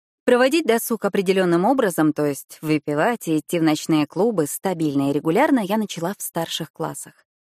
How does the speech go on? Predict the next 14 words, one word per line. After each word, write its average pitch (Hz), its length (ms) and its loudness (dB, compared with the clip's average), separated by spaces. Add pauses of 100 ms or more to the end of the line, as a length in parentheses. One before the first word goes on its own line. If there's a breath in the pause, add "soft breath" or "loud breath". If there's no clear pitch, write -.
(300)
Жила 269 240 2
я 320 80 2
тогда 226 240 0
с - 80 -8
родителями 220 480 0
за 185 180 0
городом, 156 460 0
а 151 140 2
училась 190 420 -4
в - 60 -20
центре 170 300 0
Москвы, 170 420 -2
на 151 160 4
Арбате. 165 480 -2